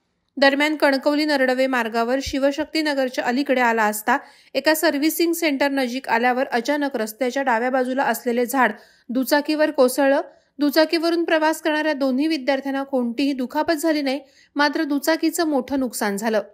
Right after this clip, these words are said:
घटनेची माहिती मिळताच कणकवली नगरपंचायतचे कर्मचारी प्रवीण गायकवाड आणि रवी म्हाडेश्वर यांनी तातडीनं घटनास्थळी दाखल झाले. दरम्यान कणकवली नरडवे मार्गावरील वाहतूक साधारणपणे पाऊण तास ठप्प झाली होती.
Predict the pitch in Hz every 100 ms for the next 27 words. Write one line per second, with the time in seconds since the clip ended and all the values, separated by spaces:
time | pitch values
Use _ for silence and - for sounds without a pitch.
0 | _ _ _ _ 277 285 302 311 294 339
1 | 339 320 320 311 311 302 - 285 262 277
2 | 277 269 247 262 269 247 269 262 - 269
3 | 254 240 247 254 254 254 240 226 233 240
4 | 226 254 285 294 302 - - - 277 285
5 | 277 320 320 285 311 302 294 226 208 226
6 | 247 254 226 262 269 269 277 254 247 240
7 | 262 269 269 240 220 277 269 269 269 339
8 | - _ _ _ _ - 277 285 311 339
9 | 330 285 277 302 311 330 302 285 294 302
10 | 277 247 254 262 269 247 233 269 262 269
11 | 220 247 254 247 254 254 240 269 320 285
12 | 262 - 226 - 220 220 208 208 226